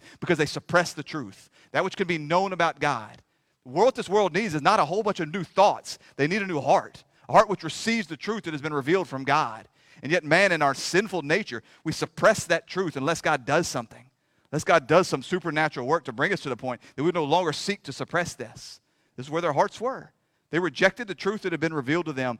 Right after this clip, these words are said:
because they despised him, because they wanted so desperately to hold on to what they had built. And they kill the son, and they throw him out of the vineyard. This is perhaps a foreshadowing to Jesus' death and suffering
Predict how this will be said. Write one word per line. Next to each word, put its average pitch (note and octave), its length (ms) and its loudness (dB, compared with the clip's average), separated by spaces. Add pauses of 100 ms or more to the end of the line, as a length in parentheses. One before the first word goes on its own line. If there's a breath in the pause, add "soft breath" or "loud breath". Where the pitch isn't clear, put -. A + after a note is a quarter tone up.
(140)
because D3+ 220 -2
they C#3+ 100 2
despised D3 560 -2
him, B2 220 -20 (400 soft breath)
because - 180 -4
they D#3 80 4
wanted D3 320 -2
so E3+ 140 -6
desperately D3 500 -4
to A#2 80 -2
hold D3 220 -4
on D3+ 180 -2
to A#2+ 60 -8
what C#3+ 180 -4
they C3 140 -2
had A2+ 120 -6
built. A#2 440 -8 (640)
And A2 100 -14
they A2 140 -10 (340)
kill B2 220 -6
the D#3 80 -12
son, A2 480 -10 (300)
and G#2+ 120 -14
they G#2+ 80 -10
throw A2+ 300 -10
him A2 80 -10
out G#2 120 -10
of G2+ 80 -10
the G#2+ 120 -14 (220)
vineyard. A2+ 340 -12
This A2 160 -14
is B2 60 -20
perhaps G#2+ 360 -10
a - 40 -16
foreshadowing G#2 640 -16
to F#2 60 -18
Jesus' G2+ 400 -16
death A2 300 -14
and F2+ 140 -16
suffering G#2 480 -16